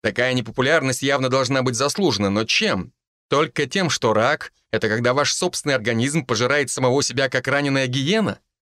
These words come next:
Просто тем, что рак — это психоз на клеточном уровне? Лишь тем, что рак необъясним и неизлечим на уровне объективной реальности? А, но не будем забывать о реальности мифической. Как можно бороться с мифом? Чёрную магию можно победить только белой.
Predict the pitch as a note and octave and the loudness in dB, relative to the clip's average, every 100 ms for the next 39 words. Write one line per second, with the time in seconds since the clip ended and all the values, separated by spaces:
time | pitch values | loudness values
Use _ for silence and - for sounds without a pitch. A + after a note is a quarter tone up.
0 | _ - G2+ C3 - G#2 C3 A#2+ - G2 | _ -4 0 0 0 -2 0 0 0 0
1 | F#2 A#2 A#2 G#2+ G#2 - G#2+ D3 D3+ B2 | 2 0 0 -4 -4 -4 0 0 2 -2
2 | C3 D3 B2+ B2 A2+ D3 G3+ A#2 E2 - | -2 -2 -2 0 0 2 2 0 -4 -10
3 | _ _ _ - C#3+ F3 - G#3+ F3+ F#3 | _ _ _ -4 0 0 2 0 2 2
4 | F3+ F#3+ F3+ F3 D3 E3+ - F#3 G#3+ - | 2 2 2 0 0 -2 0 0 0 0
5 | E3+ E3+ D3+ C#3+ D3 G3+ F3 D#3+ E3+ D#3 | 0 0 0 0 0 0 2 2 2 2
6 | D#3+ - C3 D3+ - F#3+ E3 D3+ F3 A3 | 0 -2 -2 -4 -2 0 2 2 2 0
7 | B2 - - D#2 - _ _ _ _ _ | 0 -2 -6 -14 -18 _ _ _ _ _
8 | - G#2 G#2+ G#2 - G2+ A2 C#3+ G#3+ A3+ | -4 0 0 -2 -4 -2 0 2 2 2
9 | F#3 G3+ G3+ E3+ E3 F#3 F3+ F3+ F#3 F#3 | 2 2 0 0 0 2 2 2 2 2
10 | E3+ C#3+ - D#3+ D#3 G3+ - - - D#2+ | 0 -2 -2 -2 -2 -4 -2 -4 -4 -8
11 | C#2 - _ _ _ - E3+ F3+ E3+ C3+ | -10 -16 _ _ _ -2 0 2 2 0
12 | B2+ A#2 A#2 D3 - C#3 - D3 D3+ G2 | 0 0 0 0 -2 -6 -4 -4 -4 -6
13 | A#1 - _ _ _ _ - - E3+ E3+ | -12 -20 _ _ _ _ -6 2 2 4
14 | F3 F#3 A#3 C#3 A#2+ C3 D#3 C#3 A#2+ C#3 | 2 2 2 0 0 0 0 -2 -2 -2
15 | E3+ - D3+ C3+ D3 A2+ F#2+ E2 E2 G2 | -2 -2 -2 0 -4 -2 -4 -4 -8 -14